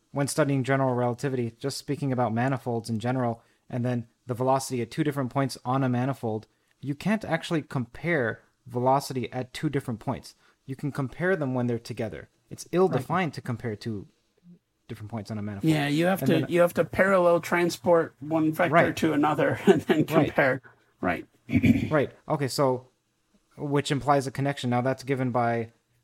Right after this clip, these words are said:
Speaker 1: Einstein's equations. But, but what I'm wondering is, when we're saying that a galaxy is moving at a certain distance away from us,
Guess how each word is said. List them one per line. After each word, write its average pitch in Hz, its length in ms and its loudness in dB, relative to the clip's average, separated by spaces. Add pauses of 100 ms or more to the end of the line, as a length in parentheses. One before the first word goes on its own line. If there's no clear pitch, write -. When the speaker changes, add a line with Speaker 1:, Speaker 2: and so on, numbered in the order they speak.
(340)
Speaker 1:
Einstein's 135 440 -2
equations. 110 440 -8 (520)
But, - 240 -4 (1000)
but 131 260 -6
what 135 120 -2
I'm 131 120 0
wondering 131 300 0
is, 117 180 -4 (2250)
when 139 240 -4
we're 156 100 0
saying 156 260 0
that 147 100 2
a 131 40 0
galaxy 135 380 0
is 123 100 -2
moving 135 280 2
at 120 60 0
a 117 40 -2
certain 131 240 -2
distance 120 340 -6
away 127 200 -2
from 123 180 -4
us, 110 100 -4